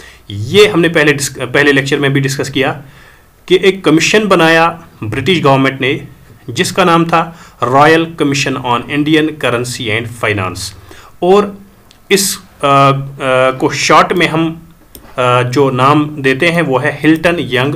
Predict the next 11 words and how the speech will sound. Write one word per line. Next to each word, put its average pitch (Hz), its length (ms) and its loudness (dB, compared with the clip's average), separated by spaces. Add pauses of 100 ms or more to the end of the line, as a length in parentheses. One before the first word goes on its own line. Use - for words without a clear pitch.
(160)
Commission। - 440 -6 (300)
ये 190 100 4
एक 143 160 0
बहुत 160 180 2
ही 202 60 0
important 180 460 0
commission 143 360 -2
है 135 340 -2 (340)
Reserve 185 340 4
Bank 165 220 2
of 156 160 -2